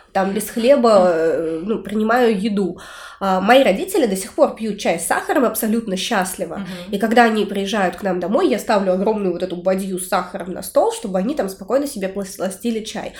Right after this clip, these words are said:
Speaker 2: Ну да,
Speaker 1: Они
Speaker 2: переделывать тоже не нужно никому.
Speaker 1: Да, они абсолютно спокойно продолжают там есть с хлебом, э,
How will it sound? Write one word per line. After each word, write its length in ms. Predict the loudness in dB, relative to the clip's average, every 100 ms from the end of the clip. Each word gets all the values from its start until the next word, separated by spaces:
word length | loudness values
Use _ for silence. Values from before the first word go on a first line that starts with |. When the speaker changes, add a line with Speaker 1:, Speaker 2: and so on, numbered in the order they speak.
| -10
Speaker 2:
Ну 140 | -4
да, 100 | 0
Speaker 1:
Они 140 | 4 4
Speaker 2:
переделывать 460 | 4 4 4 4
тоже 200 | 2 0
не 80 | 0
нужно 300 | 0 0 0
никому. 320 | 0 0 4 8
Speaker 1:
Да, 300 | 10 10 8
они 220 | 6 8
абсолютно 520 | 6 6 6 6 6
спокойно 560 | 4 2 6 10 10 8
продолжают 600 | 2 2 2 2 2 2
там 140 | 0
есть 340 | 0 -2 -2 -4
с 40 |
хлебом, 580 | 0 2 2 2 2 4
э, 540 | 6 10 10 10 8